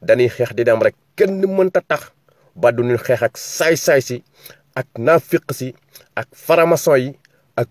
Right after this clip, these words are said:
góor jigéen yi, ak faux activistes yi nga xamante bi faramason yi ak góor jigéen yi ñoo leen financé, ñu nekk ci réseaux sociaux yi, di mbubboo ne ay patriote lan, te Yàlla xam ne duñ ay patriote, ay saay-saay lan.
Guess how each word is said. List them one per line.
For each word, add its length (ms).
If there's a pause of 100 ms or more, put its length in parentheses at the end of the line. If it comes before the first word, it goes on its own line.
(120)
góor 180
jigéen 340
yi, 140 (320)
ak 160
faux 400
activistes 400
yi 100
nga 80
xamante 240
bi 80
faramason 540
yi 60
ak 140
góor 200
jigéen 240
yi 40
ñoo 120
leen 120
financé, 360
ñu 80
nekk 220
ci 80
réseaux 240
sociaux 260
yi, 80
di 100
mbubboo 260
ne 80
ay 100
patriote 440
lan, 160 (360)
te 100
Yàlla 240
xam 180
ne 140
duñ 160
ay 120
patriote, 480
ay 160
saay-saay 600
lan. 180